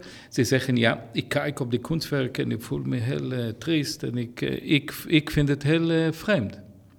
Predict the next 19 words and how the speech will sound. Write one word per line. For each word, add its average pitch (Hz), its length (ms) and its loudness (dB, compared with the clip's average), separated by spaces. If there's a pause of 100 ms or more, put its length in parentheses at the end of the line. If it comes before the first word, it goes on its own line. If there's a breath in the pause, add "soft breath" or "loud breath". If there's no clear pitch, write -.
(640)
Kijk, 120 340 -4
ik 110 120 -6
kan 113 200 0
zien 151 520 -2
waar 120 260 -2 (200)
die 110 260 0
boodschap 131 540 -2
van 131 160 -2
de 120 100 0
kunstenaar 156 520 -2
is, 160 80 -6
hè, 139 160 -4 (200)
hoe 123 520 -2
hij 117 240 0
werkt 131 400 0
met, 117 240 -2
eh, 123 220 0
kleur 123 440 4
of 139 420 -4